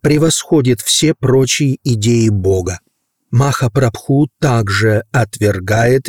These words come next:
идолопоклонство, однако считает поклонение Шри Мурти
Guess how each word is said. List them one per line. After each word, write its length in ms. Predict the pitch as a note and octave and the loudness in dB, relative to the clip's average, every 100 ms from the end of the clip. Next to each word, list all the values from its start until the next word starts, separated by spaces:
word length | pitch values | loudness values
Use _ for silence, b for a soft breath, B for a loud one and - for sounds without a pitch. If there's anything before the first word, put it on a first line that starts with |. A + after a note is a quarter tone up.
| - | -6
идолопоклонство, 1040 | A#2 A2 A#2 A2+ A#2+ C#3+ C#3+ A2+ - G#2 G#2 B B | -2 0 0 0 -2 0 0 -2 -2 -4 -4 B B
однако 400 | - - F#3 F3 | -4 -2 -2 0
считает 640 | - - D#3 - C3 A#2 | -2 -4 -4 -2 0 0
поклонение 680 | - A2+ B2 A#2+ A#2 G#2+ G#2+ | -2 -2 0 2 2 2 2
Шри 340 | G2+ - B2 G2+ | 0 -2 -2 0
Мурти 560 | F#2+ G#2 A#2+ - D#3+ | 0 0 -2 -2 -2